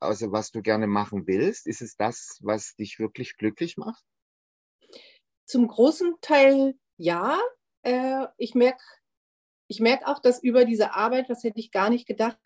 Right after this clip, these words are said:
Speaker 2: ich immer mehr so eine Offenheit für, ähm, Mädchen, äh, entwickelt hab. Also jugendliche Mädchen, die berühren mich immer mehr. Das hätte ich vor der Arbeit nicht gedacht, weil ich mehr mit Grundschulkindern eben gearbeitet hab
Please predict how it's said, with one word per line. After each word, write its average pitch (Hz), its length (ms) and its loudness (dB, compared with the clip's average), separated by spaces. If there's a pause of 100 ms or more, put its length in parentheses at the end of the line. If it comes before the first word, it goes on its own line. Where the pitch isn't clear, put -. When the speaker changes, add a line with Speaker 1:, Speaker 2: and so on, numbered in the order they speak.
(120)
Speaker 2:
ich 208 180 -6
immer 233 180 6
mehr 226 220 8 (120)
so 208 80 -2
eine - 120 -2
Offenheit 214 520 0 (120)
für, 190 460 0
ähm, 175 400 -6
Mädchen, 330 520 4 (180)
äh, 262 460 2
entwickelt 277 520 0
hab. 311 180 0 (240)
Also 214 240 0
jugendliche 247 580 4
Mädchen, 277 540 0 (500)
die 240 80 0
berühren 240 420 8
mich - 320 -4 (200)
immer 233 260 2
mehr. 214 400 0
Das 269 160 -6
hätte 254 140 0
ich - 240 -12
vor 254 220 0
der 254 180 -2
Arbeit 226 320 -2
nicht 247 180 0
gedacht, 208 420 -2
weil 214 140 0
ich 202 100 -6
mehr 220 180 4
mit 214 160 -2
Grundschulkindern 277 760 0
eben 269 240 2
gearbeitet 262 580 -2
hab 302 160 -2